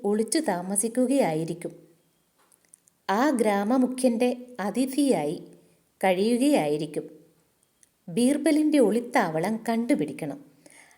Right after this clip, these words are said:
അതിനൊരു വിദ്യ രാജാവ് ആലോചിച്ചുണ്ടാക്കി. കുറേ ആടുകളെ വാങ്ങി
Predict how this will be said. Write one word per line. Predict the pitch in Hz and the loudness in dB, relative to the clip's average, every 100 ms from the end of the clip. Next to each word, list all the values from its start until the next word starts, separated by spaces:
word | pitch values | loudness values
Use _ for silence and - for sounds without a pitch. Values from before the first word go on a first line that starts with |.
| _ | _
അതിനൊരു | 247 277 339 277 247 | -2 2 4 4 4
വിദ്യ | 202 - - 220 165 254 - _ 185 | 2 -2 0 0 0 -6 -16 _ -4
രാജാവ് | 170 165 180 180 175 175 175 | -4 -2 -2 0 -2 -4 -8
ആലോചിച്ചുണ്ടാക്കി. | 185 190 214 226 247 262 254 - 147 151 156 - 165 - - _ _ _ _ _ _ _ _ | -6 -2 2 4 6 4 0 -6 -6 -4 -6 -6 -12 -14 -20 _ _ _ _ _ _ _ _
കുറേ | 254 285 311 339 | 2 6 6 6
ആടുകളെ | 254 196 214 240 277 294 285 | 4 2 0 2 4 6 6
വാങ്ങി | 190 156 170 180 | 4 0 -4 -6